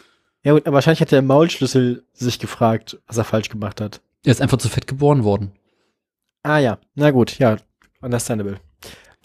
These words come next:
Speaker 1: Ähm.
Speaker 2: Jedenfalls, ähm, konnte ich jetzt die Kontermutter wieder richtig kontern.
Speaker 1: Schöner
Speaker 2: Und
Speaker 1: Satz.
Speaker 2: Danke. Und jetzt halte ich fest, das Fahrrad fährt wieder vorwärts. Mit Rücktritt
Speaker 1: Ach.
Speaker 2: und Getriebe.
Speaker 1: Weil die, also du hattest die Mut-, die Mutter war, war die gek-, war die nicht gekonterte Mutter das Problem?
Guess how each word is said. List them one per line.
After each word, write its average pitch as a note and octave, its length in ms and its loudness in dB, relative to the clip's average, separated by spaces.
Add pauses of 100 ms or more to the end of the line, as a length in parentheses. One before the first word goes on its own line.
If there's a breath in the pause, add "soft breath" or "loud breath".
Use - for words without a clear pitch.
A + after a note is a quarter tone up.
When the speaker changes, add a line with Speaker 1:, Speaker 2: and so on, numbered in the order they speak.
(100)
Speaker 1:
Ähm. - 60 2
Speaker 2:
Jedenfalls, F3+ 480 2
ähm, C3+ 380 4 (800 loud breath)
konnte F3 280 2
ich D#3 160 0
jetzt - 240 0
die C#3+ 80 2
Kontermutter D#3+ 440 2
wieder C3 120 6
richtig B2+ 220 0
kontern. D#3 440 0 (2500 loud breath)
Speaker 1:
Schöner C#3 260 4
Speaker 2:
Und A2 60 2
Speaker 1:
Satz. - 280 -4 (220)
Speaker 2:
Danke. - 260 0 (260)
Und B2+ 60 6
jetzt B2 160 2
halte D#3+ 180 0
ich E3+ 100 -2
fest, F#3+ 200 0
das B2+ 120 0
Fahrrad B2+ 280 2
fährt - 240 0
wieder A#2+ 120 2
vorwärts. G#2+ 500 0 (180)
Mit F#3 180 4
Rücktritt A3 300 2
Speaker 1:
Ach. D#3+ 180 0
Speaker 2:
und A#3 200 4
Getriebe. D3 420 2 (1120 soft breath)
Speaker 1:
Weil C3+ 180 4
die, C3 200 4
also B2+ 220 4
du B2 140 2
hattest C3 200 0
die C3 40 0
Mut-, C#3 180 2
die C3+ 60 4
Mutter D3+ 240 4
war, A#2 200 2
war A#2 100 4
die B2 100 0
gek-, A#2 220 -8
war C3 120 4
die B2+ 80 6
nicht D3 160 4
gekonterte C3+ 420 0
Mutter C#3+ 180 4
das A#2 140 0
Problem? G2 380 -6